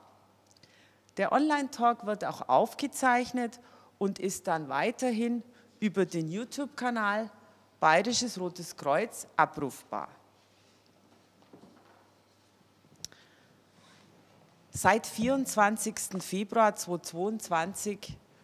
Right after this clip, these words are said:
finden Kampfhandlungen in der Ukraine statt. Dazu Angelika Schorer in einer Pressemeldung des B R K Anfang März zweitausendzweiundzwanzig.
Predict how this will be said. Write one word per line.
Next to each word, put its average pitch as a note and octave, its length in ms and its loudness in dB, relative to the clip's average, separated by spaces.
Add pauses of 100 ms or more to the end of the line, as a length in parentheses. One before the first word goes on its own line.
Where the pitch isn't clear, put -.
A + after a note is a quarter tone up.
(140)
finden G3+ 520 -2
Kampfhandlungen G3+ 960 -2
in F3+ 180 -6
der F3 220 -4
Ukraine D3 580 -2
statt. - 320 -8 (1200)
Dazu A#3+ 540 2
Angelika F#3+ 640 -2
Schorer G#3+ 600 0 (100)
in F#3+ 180 -4
einer D#3 260 0
Pressemeldung G3 920 -4
des E3 200 -6
B D#3 220 -4
R D3+ 140 0
K D#3+ 440 -2 (220)
Anfang F3+ 500 -2
März D3 420 -8
zweitausendzweiundzwanzig. D#3 1600 -8